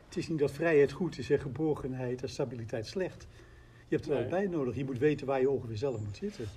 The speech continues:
Speaker 2: Nou, en wat misschien in jouw geval, zeg maar, eh, ik heb het idee dat vrijheid ook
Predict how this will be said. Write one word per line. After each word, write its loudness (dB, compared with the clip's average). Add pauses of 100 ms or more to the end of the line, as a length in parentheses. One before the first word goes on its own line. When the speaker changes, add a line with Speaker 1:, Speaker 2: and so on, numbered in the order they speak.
Speaker 2:
Nou, 4
en -2
wat 0
misschien -4
in -4
jouw 0
geval, -2
zeg -8
maar, -4 (100)
eh, -12
ik -4
heb -2
het -8
idee -2
dat -4
vrijheid -4
ook -10